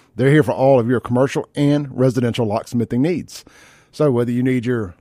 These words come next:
locks changed on your house, your business, your safe, any of that stuff, Keith's Lock and Key,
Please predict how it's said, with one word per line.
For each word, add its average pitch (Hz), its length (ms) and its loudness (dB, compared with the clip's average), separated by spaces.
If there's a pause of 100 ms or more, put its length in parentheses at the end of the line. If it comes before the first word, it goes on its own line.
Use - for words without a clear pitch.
locks 123 320 -4
changed 127 300 -4
on 117 100 -2
your 110 80 -6
house, 135 500 -2
your 101 120 -12
business, 135 580 0 (340)
your 117 140 -6
safe, 135 480 0 (140)
any 147 180 0
of 117 60 -4
that 104 160 -8
stuff, 98 340 -8
Keith's - 520 -4
Lock 120 280 -6
and 101 140 -10
Key, 95 320 -8